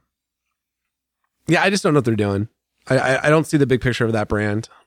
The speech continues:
I, I see them resting on the heritage side of things.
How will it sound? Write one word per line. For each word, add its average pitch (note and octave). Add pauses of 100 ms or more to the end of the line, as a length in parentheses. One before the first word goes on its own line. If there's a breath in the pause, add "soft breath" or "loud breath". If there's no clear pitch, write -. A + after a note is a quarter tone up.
(360)
I, A#2
I -
see A#2
them A2
resting B2+
on B2
the A#2
heritage B2
side A2+
of A2
things. A2